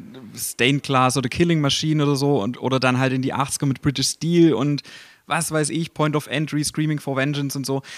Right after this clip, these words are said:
Das sind ja alles mega starke Alben von Judas Priest und da sind auch überall fünf, sechs Ultra-Lieder drauf, die man locker in diese Liste auch mit aufnehmen könnte oder,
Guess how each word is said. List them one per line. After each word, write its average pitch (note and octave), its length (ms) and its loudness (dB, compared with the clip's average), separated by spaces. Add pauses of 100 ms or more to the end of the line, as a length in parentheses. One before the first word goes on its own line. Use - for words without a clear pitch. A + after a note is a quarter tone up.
(120)
Das D3+ 100 -6
sind D#3+ 100 2
ja C#3 80 2
alles E3+ 300 2
mega F3+ 420 4
starke C#3 440 2
Alben A#2+ 240 0
von A#2 160 -6
Judas A#2+ 280 -6
Priest A#2+ 260 -6
und C3 60 -6
da C3 60 -2
sind C3+ 100 -2
auch E3 140 4
überall B2 460 0 (460)
fünf, D3 400 -2
sechs C3+ 340 -2 (120)
Ultra-Lieder C3 680 0
drauf, B2 340 0
die - 100 -6
man B2+ 140 2
locker D3 300 0
in B2 140 -2
diese B2 200 -2
Liste C3 400 2
auch - 80 4
mit C3 160 2
aufnehmen B2 400 2
könnte A#2 340 -2
oder, A#2+ 300 0